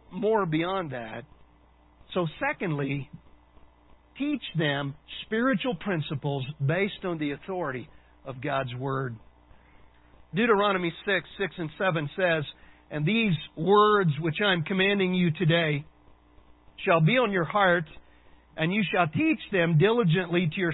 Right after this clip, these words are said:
sons, and shall talk of them when you sit in your house,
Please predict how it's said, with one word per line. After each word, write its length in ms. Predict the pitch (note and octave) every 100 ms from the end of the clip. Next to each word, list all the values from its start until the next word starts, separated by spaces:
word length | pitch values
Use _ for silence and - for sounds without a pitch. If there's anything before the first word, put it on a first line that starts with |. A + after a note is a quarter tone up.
| -
sons, 440 | G#3+ G3+ F3+ F3+ D#3 - - _ - _ _ - _ _ -
and 160 | E3+ D#3
shall 220 | G#3 E3+
talk 340 | D#3 A3+ A#3
of 160 | G#3 D3+
them 380 | E3 E3 E3+ E3+ - _ - -
when 120 | D3+ E3
you 120 | E3+ A3+
sit 120 | A3
in 120 | G#3+
your 160 | F#3+ F#3
house, 320 | F#3+ F#3+